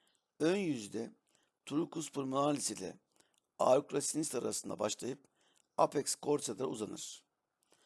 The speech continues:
Ventricus dexter ile ventricus sinisteri ön yüzde ayıran ve kalbin sol kenarına daha yakın seyreden bir oluktur. Sulcus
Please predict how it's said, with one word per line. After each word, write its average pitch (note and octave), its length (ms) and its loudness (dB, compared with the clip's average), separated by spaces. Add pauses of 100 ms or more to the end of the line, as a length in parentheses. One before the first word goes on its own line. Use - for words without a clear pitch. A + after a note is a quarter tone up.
(280)
Ventricus D3 500 -2
dexter C#3+ 380 2
ile F2 240 -6 (520)
ventricus C3 400 -4
sinisteri C#3+ 560 -4 (120)
ön D3 140 4
yüzde A#2 320 -2
ayıran G2+ 380 -6 (500)
ve B2+ 140 -10
kalbin B2 480 0 (280)
sol E3 460 2
kenarına A2 560 -4 (440)
daha B2+ 220 2
yakın C#3 220 0
seyreden C3 500 -4 (260)
bir C#3 340 -6 (280)
oluktur. - 720 -4 (1900)
Sulcus - 720 -6